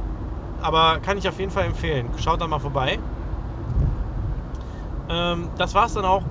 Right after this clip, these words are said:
für dieses, für diesen Trip-Report. Achso, äh, zum Preis, ich glaub, es hat einundzwanzig fünfzig gekostet für einen Erwachsenen Vollpreis. Hab ich mal irgendwie ausnahmsweise keinen Rabattcoupon oder sowas gehabt.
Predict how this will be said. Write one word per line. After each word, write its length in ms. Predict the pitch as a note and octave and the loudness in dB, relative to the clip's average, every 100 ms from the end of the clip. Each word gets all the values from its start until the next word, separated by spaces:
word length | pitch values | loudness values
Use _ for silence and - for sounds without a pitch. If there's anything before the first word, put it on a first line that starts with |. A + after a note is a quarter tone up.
| - | -2
für 80 | F#3 | -2
dieses, 440 | F#3 F3+ D#3+ - | -2 -4 -4 -4
für 80 | E3+ | -4
diesen 240 | F3 E3 | -2 -4
Trip-Report. 720 | - G3+ - C#3+ - C#3 F#3+ A#3+ - - - - - - - - - | -2 -4 -2 -2 2 4 4 4 -4 -4 -4 -4 -6 -6 -6 -6 -6
Achso, 300 | C#3+ - C#3+ | 0 4 4
äh, 220 | C3+ C3 B2+ | 4 2 2
zum 180 | C#3+ | -2
Preis, 300 | C3 D#3+ G3 F3+ | 2 4 4 2
ich 80 | |
glaub, 160 | - E3+ | 0 0
es 100 | E3 | 0
hat 80 | F3+ | 0
einundzwanzig 440 | E3+ F#3 F3 D3 | 0 0 -2 -2
fünfzig 320 | D#3+ E3+ - | -2 -2 -4
gekostet 520 | - - C#3 C3+ C3+ - | -4 0 0 0 -2 -2
für 300 | C#3 C#3 C3 | 0 2 2
einen 100 | C3 | 2
Erwachsenen 420 | C#3 C#3 C3+ A2+ | 2 2 0 2
Vollpreis. 640 | - - - A2 C3 - - - - - - - - | 2 2 2 0 0 -2 -6 -6 -4 -6 -6 -6 -2
Hab 80 | |
ich 120 | D3 C#3+ | -2 2
mal 180 | C#3 | 2
irgendwie 200 | C#3+ C#3 | 2 0
ausnahmsweise 460 | D3+ D#3+ D3+ D#3+ C#3+ | 0 0 0 -2 -2
keinen 240 | D3+ D#3+ | 0 0
Rabattcoupon 600 | C3 A#2+ C#3 C3 A#2+ A#2+ | 2 0 0 -2 0 2
oder 160 | A#2+ A#2+ | 2 0
sowas 240 | A#2 A#2+ | 0 0
gehabt. 340 | - B2 - | 2 0 0